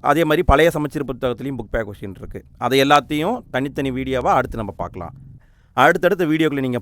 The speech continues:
பார்க்கணும்னு சொன்னா, முகலாயர்களுக்குன்னு சொல்லிட்டு தனியா ஒரு பிளேலிஸ்ட் உருவாக்கியிருக்கிறோம். அந்த பிளேலிஸ்ட் இந்த வீடியோக்கு கீழே,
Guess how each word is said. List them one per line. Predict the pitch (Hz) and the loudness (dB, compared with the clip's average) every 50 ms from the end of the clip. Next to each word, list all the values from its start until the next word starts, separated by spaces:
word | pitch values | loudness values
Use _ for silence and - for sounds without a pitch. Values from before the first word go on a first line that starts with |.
| - | 2
பார்க்கணும்னு | 123 131 131 - 131 135 131 120 - | 2 2 2 0 -4 -8 -8 -8 -8
சொன்னா, | 113 117 139 185 277 302 _ _ _ _ _ _ _ _ - - | -6 -4 -2 -2 -2 -4 _ _ _ _ _ _ _ _ -8 -6
முகலாயர்களுக்குன்னு | 127 131 170 180 185 175 160 156 147 147 147 135 107 - 139 - | -2 2 2 4 6 6 4 4 2 0 -2 -6 -6 -8 -8 -8
சொல்லிட்டு | 131 120 127 - | -8 -8 -8 -8
தனியா | - 135 127 135 143 135 | -6 -4 -2 -2 0 0
ஒரு | 123 113 107 - | 0 -2 -4 -4
பிளேலிஸ்ட் | 120 135 147 147 131 - - 117 | -2 -2 -2 -2 -4 -6 -8 -8
உருவாக்கியிருக்கிறோம். | 113 117 110 107 101 107 101 104 113 139 - - | -6 -6 -6 -6 -8 -10 -10 -8 -8 -8 -8 -8
அந்த | - 135 139 151 160 160 147 151 139 117 - | -6 -4 -4 -4 -2 0 2 2 2 0 0
பிளேலிஸ்ட் | 143 165 160 151 - - 175 160 139 | -4 -4 -4 -4 -6 -6 -8 -8 -6
இந்த | 127 120 131 | -6 -6 -6
வீடியோக்கு | 143 139 139 - - 117 113 | -4 -4 -6 -6 -8 -14 -16
கீழே, | 117 120 127 143 | -10 -6 -4 -4